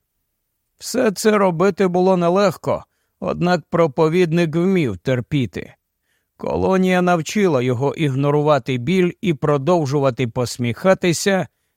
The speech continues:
навіть із розрізаним животом та вибитими зубами. Коли за ним приїхав Олег, годинник показував майже одинадцяту годину,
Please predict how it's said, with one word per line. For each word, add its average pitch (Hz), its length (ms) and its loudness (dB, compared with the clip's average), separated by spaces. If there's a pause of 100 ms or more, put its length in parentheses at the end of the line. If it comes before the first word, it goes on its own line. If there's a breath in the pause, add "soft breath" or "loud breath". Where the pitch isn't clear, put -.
(100)
навіть 98 500 -2
із 160 220 0
розрізаним 143 880 0
животом 131 720 -2
та 143 180 0
вибитими 131 600 -2
зубами. 113 680 -4 (1080)
Коли 135 360 2
за 143 200 2
ним 143 260 2
приїхав 131 560 -2
Олег, 139 500 0 (400)
годинник 202 840 0
показував 180 840 2
майже 165 680 0
одинадцяту 143 1040 0
годину, 135 600 -2